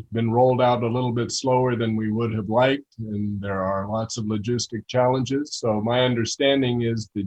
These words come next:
change in recommendation or focus issued by the governor is an attempt to streamline the process.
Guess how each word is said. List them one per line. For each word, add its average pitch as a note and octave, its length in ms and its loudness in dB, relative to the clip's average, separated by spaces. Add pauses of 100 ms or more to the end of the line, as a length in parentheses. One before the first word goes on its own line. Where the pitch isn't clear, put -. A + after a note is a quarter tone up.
(100)
change C#3 500 0
in A#2 140 0
recommendation A#2+ 840 0
or G2 260 -4
focus B2+ 540 -2 (320)
issued B2 380 0
by A#2+ 160 6
the G#2+ 100 -2
governor B2 540 4
is A#2+ 240 0
an B2 160 0
attempt C#3 540 2
to A#2 100 -2
streamline C3 840 4
the G#2+ 80 0
process. G#2+ 760 0